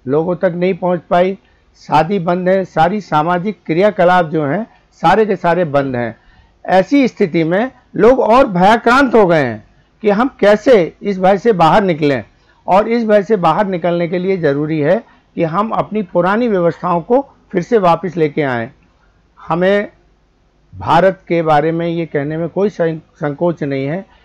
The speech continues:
कि आज दुनिया के सभी देशों में भारत सबसे युवा देश है। यहाँ तीस करोड़ से ज़्यादा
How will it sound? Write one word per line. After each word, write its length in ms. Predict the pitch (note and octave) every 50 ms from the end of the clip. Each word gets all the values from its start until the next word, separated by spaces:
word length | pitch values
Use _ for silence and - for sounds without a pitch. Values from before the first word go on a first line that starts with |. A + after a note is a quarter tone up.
| _ _ _ _
कि 80 | - E3
आज 300 | G#3+ - E3+ F3 F#3+ F3+
दुनिया 440 | D3 C#3 D3+ D3+ E3+ F#3 G3 F#3+
के 180 | F3 - G#3+ G#3+
सभी 360 | - - - E3 E3+ G#3+ B3
देशों 340 | G3+ E3+ F3 D#3+ - - D3
में 200 | C3 B2+ A#2+ A#2+ - _ _ _ _ -
भारत 360 | C3 A#2 A#2 C3 E3 G#3 A#3 -
सबसे 320 | - E3+ D3 - - G#3
युवा 360 | G3+ D#3+ C#3+ D3+ E3+ F#3 F#3
देश 340 | E3 C#3+ D3 C#3 B2 - -
है। 180 | B2 A#2 A2+ - _ _ _ _ _ _ _ -
यहाँ 400 | D3 D3+ E3+ F3+ G#3+ A3+ - _
तीस 240 | - G3+ A3+ A#3+ -
करोड़ 320 | - - G3+ G3+ G#3+ A3 -
से 140 | - A3+
ज़्यादा 460 | F#3+ E3 E3 D#3+ D#3+ E3 G3 A3+ B3